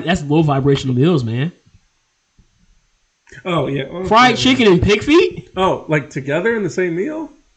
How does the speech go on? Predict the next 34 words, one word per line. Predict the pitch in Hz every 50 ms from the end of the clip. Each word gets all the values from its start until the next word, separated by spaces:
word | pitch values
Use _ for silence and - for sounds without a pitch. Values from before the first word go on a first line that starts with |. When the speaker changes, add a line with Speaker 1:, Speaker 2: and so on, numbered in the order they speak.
| _ _ _ - -
Speaker 2:
Or | - 151 156
just | 147 165 156 - - - _ _ -
separate? | - - 175 170 - - 117 113 113 - _ _ _ -
Speaker 1:
You | - 151 170
like | 190 175 -
pig | - 156 160 170
feet? | - 190 202 202 - _ _ _ _ _ _ _ _ _ _ _ _ _ _ _ _ _ _ _ _ _ _ -
Speaker 2:
Yes. | 127 110 110 113 143 - -
Speaker 1:
Yeah, | - 156 156 139
I'm | 135 139
judging | 131 127 113 113 107 107 110
you. | 110 110 117 - _ _ _ _ _ _ _ _ _ _ _ _ _ _ _ _ _ _ 127 135 135 135
Speaker 2:
Why? | 143 151 175 240 - - - - - - _ -
Speaker 1:
'Cause | 147 135 120
I | 127
like | 123 123 104 -
pig | 127 113 107
feet, | - 107 101 101
too. | 110 113 120 123 - _ _ _ -
Speaker 2:
Oh. | - 302 320 226 - - 123 123
Speaker 1:
<laughs> | - - - - - - - - - - - - - - - _ _ _ _ - - - -
Only | - 214 262 320 359 349 349 320
on | 302 285 262
occasions. | 240 226 214 185 185 180 156 139
I | 131 170
haven't | 240 247 254 233
had | 226 220 202 143
pig | 202 190 180
feet | - 185 175 160
in, | 143 139
like, | 131 123 -
a, | 120 107 - -
since, | - -
Speaker 2:
I, | 180 - 196 214 -